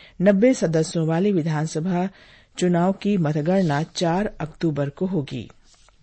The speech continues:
झारखंड के पूर्व मुख्यमंत्री और झारखंड मुक्ति मोर्चा के वरिष्ठ नेता चंपई सोरेन तीस अगस्त को भारतीय जनता पार्टी में शामिल होंगे।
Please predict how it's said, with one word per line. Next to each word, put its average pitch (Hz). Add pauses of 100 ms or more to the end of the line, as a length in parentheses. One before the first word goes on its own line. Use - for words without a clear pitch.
(420)
झारखंड 254
के 320
पूर्व 247
मुख्यमंत्री 202
और 180
झारखंड 190
मुक्ति 180
मोर्चा 160
के 190
वरिष्ठ 156
नेता 175
चंपई 156
सोरेन 175 (340)
तीस 254
अगस्त 190
को 214
भारतीय 180
जनता 156
पार्टी 151
में 196
शामिल 143
होंगे। 139